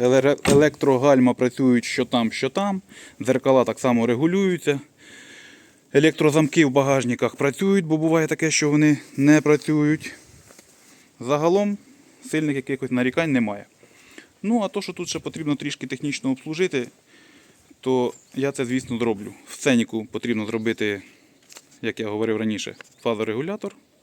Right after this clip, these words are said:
бо він там стукає на холодну. В Гранд Сценіку там потрібно замінити ступічний підшипник передній правий.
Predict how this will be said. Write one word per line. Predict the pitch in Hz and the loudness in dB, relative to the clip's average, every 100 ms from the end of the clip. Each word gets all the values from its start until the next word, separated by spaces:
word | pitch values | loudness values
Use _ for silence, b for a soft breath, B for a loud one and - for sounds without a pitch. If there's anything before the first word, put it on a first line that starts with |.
| b b b b b _ - | b b b b b _ -8
бо | 139 | -6
він | 143 | -6
там | 139 | -8
стукає | 131 156 - 139 | -8 -10 -4 -4
на | 143 | -4
холодну. | 139 139 139 139 - b b b b _ _ _ _ _ _ _ _ _ 107 | -4 -2 -2 -4 -10 b b b b _ _ _ _ _ _ _ _ _ -14
В | 104 | -10
Гранд | 104 160 185 | -6 -4 -4
Сценіку | - 185 180 - 185 180 175 - b b b b b b b _ | -6 -8 -6 -6 -4 -4 -4 -12 b b b b b b b _
там | 117 123 | -10 -10
потрібно | 117 127 120 | -6 -4 -4
замінити | 113 113 135 131 123 117 | -2 -2 -2 0 -2 -4
ступічний | - 131 - 113 | -8 -10 -6 -8
підшипник | - - 131 123 107 | -6 -8 -8 -6 -8
передній | - 107 110 107 | -6 -4 -4 -4
правий. | 101 - | -6 -8